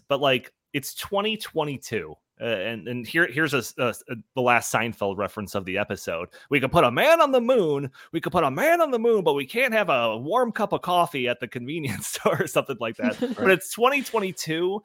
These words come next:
Speaker 1: and we're sitting here worried about whether or not we're gonna have electricity in the middle of the summer.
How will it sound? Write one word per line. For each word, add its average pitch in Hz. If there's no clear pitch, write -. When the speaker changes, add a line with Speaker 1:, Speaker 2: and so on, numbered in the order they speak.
Speaker 1:
and 156
we're 156
sitting 185
here 185
worried 147
about 156
whether 135
or 160
not 156
we're 147
gonna 139
have 131
electricity 139
in 196
the 190
middle 202
of 185
the 180
summer. 214